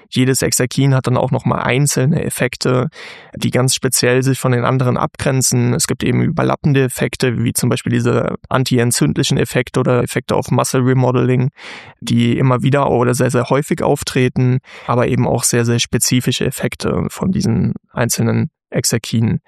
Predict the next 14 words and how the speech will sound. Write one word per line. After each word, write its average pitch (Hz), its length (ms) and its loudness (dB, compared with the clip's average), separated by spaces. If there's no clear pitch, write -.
Was - 200 -2
auch 196 100 4
noch 214 120 2
ein 208 60 6
interessanter 175 560 2
Effekt - 320 -2
ist, - 160 -2
der 131 80 2
häufiger 135 400 2
auftritt, - 380 -2
sind 123 260 0
Effekte - 400 -2
auf 113 140 -2
die 117 340 0